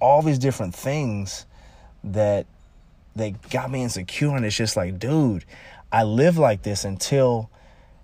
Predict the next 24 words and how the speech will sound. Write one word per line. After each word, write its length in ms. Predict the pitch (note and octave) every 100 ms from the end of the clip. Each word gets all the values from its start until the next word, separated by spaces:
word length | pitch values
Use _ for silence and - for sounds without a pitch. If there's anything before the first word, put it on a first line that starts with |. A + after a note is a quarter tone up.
| -
until 340 | A#2 - C#3
now." 540 | G2+ G2+ C3+ D#3+ G#2+ - - _ _ - - - - - -
I 100 | A2+
don't 100 | E3
know 100 | A#2+
what 240 | F#2+ C3 E3
happened. 260 | B2 G#2+
I 100 | G#2
think, 320 | - G#3 A3 - -
I 80 | G#3+
think 280 | G3 G#3
what 300 | - A#2+ B2
happened 420 | A2+ - D3 C#3 A2
is 360 | G#2 G#2 G2+
it's 220 | - A2 -
just 380 | D#3+ E3 - -
a 100 | A2+
matter 440 | A2+ A2+ A#2 A2+ -
of, 520 | G2 G2 F#2+ F2+ - - - - - - - - - - - - - - - - - - -
it, 160 | A#2
it's 220 | - A2 A#2
a 60 |
matter 460 | G#2 A#2+ D#3 D3+ C3+ -
of 560 | G2 G2+ G2 F#2+ F#2